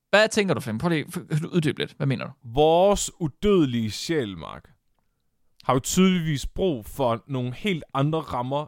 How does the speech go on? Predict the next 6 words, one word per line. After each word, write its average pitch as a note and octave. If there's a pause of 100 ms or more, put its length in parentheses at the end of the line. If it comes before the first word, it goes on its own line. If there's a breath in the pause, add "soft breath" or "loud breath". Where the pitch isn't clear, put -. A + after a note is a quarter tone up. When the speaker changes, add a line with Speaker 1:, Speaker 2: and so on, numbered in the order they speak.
(100)
Speaker 2:
end A#2+
dem C3
solsystemet C#3
opstiller G2+
for F#2
os. -